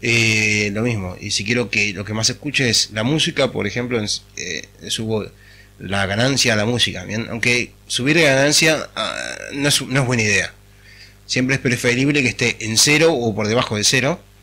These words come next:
y ahí lo que nosotros hacemos en realidad es jugar con nosotros, ¿bien? Entonces, si vamos, queremos que la música esté por encima, entonces lo que hago yo es que dejo la música en cero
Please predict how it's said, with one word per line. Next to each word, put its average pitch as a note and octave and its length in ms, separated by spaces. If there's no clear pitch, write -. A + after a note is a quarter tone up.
y G#2 160
ahí A#2 140
lo C3+ 80
que B2+ 60
nosotros A#2+ 280
hacemos C3 360
en A#2 80
realidad A#2 320
es A#2 120
jugar A#2 240
con A2+ 80
nosotros, G2+ 500
¿bien? A2 160
Entonces, G#2 440
si - 100
vamos, B2+ 180
queremos B2+ 300
que B2 140
la A2 80
música C3 260
esté A#2+ 160
por A2 320
encima, C3 400
entonces B2 300
lo G#2 80
que A#2 60
hago B2 160
yo A#2 120
es G#2 100
que - 120
dejo A2+ 260
la G#2+ 100
música A2 280
en G#2+ 100
cero D3 400